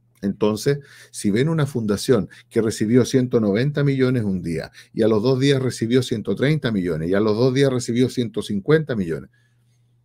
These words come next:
¿por qué? Eso es raro. Entonces, ya ahí te, tienes un filtro bastante, <laughs> bastante bueno como para poder empezar a notar que hay una cosa extraña. ¿Por qué hicieron esta parcelación? A ver, fundaciones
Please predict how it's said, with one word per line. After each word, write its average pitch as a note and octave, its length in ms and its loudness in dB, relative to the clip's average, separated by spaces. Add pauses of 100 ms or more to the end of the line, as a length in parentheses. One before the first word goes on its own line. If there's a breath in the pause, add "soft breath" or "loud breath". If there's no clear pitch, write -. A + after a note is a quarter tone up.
(120)
¿por G3+ 200 -4
qué? D3 380 4
Eso A2+ 200 0
es A#2 100 -2
raro. C3 380 2
Entonces, A2+ 440 -2
ya A2+ 180 -2
ahí A2+ 200 0
te, A#2+ 220 -2
tienes B2 320 -2
un G2+ 180 -2
filtro B2 380 -2
bastante, A#2+ 1000 2 (180)
<laughs> - 160 -20
bastante A#2 520 -4
bueno C#3+ 300 2
como B2+ 240 0
para G2 240 -2
poder A#2+ 380 -2
empezar F#2+ 460 -8
a A#2 60 -8
notar A2 380 -6
que A2+ 120 -8
hay A2+ 100 -2
una G#2 200 -4
cosa G2 300 -6
extraña. D2 640 -12 (260 loud breath)
¿Por D#2+ 180 -6
qué - 160 -4
hicieron B2 400 0
esta A#2 260 -6
parcelación? D2 800 -10 (1400 loud breath)
A G#2 120 2
ver, A#2+ 260 6
fundaciones A#2 880 0